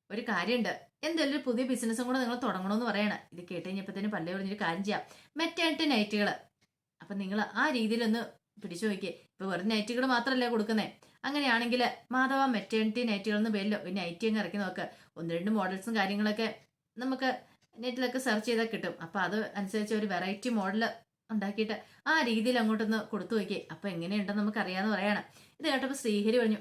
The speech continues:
"അത് നല്ല ഐഡിയ പല്ലവി ചേച്ചി, അങ്ങനെയാണ് നമ്മൾ വിജയിക്കുമെന്ന്" പറയണം. അച്ചു പറഞ്ഞു, "അത് കൊള്ളാം." പൂർണ്ണിമ പറഞ്ഞു, "ഇനി പൈസയുടെ കാര്യത്തിൽ എനിക്കൊരു ടെൻഷൻ വേണ്ട, പൈസയൊക്കെ ഞാൻ തന്ന് എല്ലാ കാര്യങ്ങളും ഞാൻ ചെയ്തോളാം"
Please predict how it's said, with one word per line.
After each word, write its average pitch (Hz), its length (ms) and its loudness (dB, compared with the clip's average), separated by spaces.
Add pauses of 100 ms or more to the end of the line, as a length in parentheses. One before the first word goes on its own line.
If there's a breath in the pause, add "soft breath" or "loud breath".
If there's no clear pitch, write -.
"അത് 185 160 -4
നല്ല 262 320 2
ഐഡിയ 247 280 4
പല്ലവി 202 320 0
ചേച്ചി, 190 200 -2 (560 soft breath)
അങ്ങനെയാണ് 202 360 0
നമ്മൾ 226 220 2
വിജയിക്കുമെന്ന്" 214 560 0
പറയണം. 190 320 0 (100)
അച്ചു 160 220 -12
പറഞ്ഞു, 185 260 -8
"അത് 156 160 -10
കൊള്ളാം." 190 340 0 (560 soft breath)
പൂർണ്ണിമ 180 260 -4
പറഞ്ഞു, 196 180 -2
"ഇനി 175 200 -6
പൈസയുടെ 185 400 0
കാര്യത്തിൽ 254 260 2
എനിക്കൊരു 254 220 0
ടെൻഷൻ 240 380 0
വേണ്ട, 208 180 2 (340)
പൈസയൊക്കെ 294 440 0
ഞാൻ 233 240 4
തന്ന് 226 280 2 (340 loud breath)
എല്ലാ 277 200 2
കാര്യങ്ങളും 220 420 2
ഞാൻ 214 180 4
ചെയ്തോളാം" 185 460 0